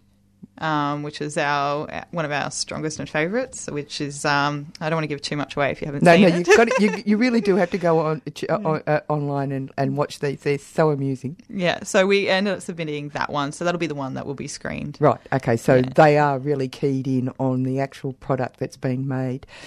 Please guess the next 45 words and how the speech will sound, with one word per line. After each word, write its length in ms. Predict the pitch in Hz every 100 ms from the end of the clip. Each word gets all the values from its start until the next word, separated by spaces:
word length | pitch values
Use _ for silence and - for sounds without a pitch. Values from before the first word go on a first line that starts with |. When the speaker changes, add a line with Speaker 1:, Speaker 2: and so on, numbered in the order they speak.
| -
Speaker 1:
Yeah. 140 | 185
Speaker 2:
Uh, 180 | - 156
the 120 | 185
other 160 | 202 240
thing 240 | - 190
is 240 | 165 156 -
that 240 | 165 147 -
are 260 | 185 220
most 380 | 214 202 208 -
of 40 | -
the, 100 | 170
th-, 160 | - -
of 180 | 156 151
the 100 | 160
things 340 | 160 156 -
that, 260 | 151 143 -
uh, 120 | 147
you've 260 | 151 156 175
seen 320 | - 151 135
on 160 | 139 139
the 80 | 135
web 300 | 139 135 135
like 220 | 131 127
this, 260 | 143 135 -
are 120 | 175 196
they 160 | 196
series? 680 | 190 - 202 240 302 - - _ _ _ _ -
Or, 320 | 175 175 175
uh, 200 | 170 170
do, 340 | 165 190 180 165 _ -
do 100 | 180
people 300 | 165 180 175
create 420 | - 170 160 156
something 340 | - 151 147 143
bigger? 360 | 156 143 131 -
Is 220 | 160 175
that 180 | 185 175
really 320 | 156 156 160
true 320 | 160 - 147 147
that 300 | 151 139 -
the 160 | 151
audience 400 | 147 147 139 135
on 180 | - 139
the 60 | 135
web 320 | 139 139 131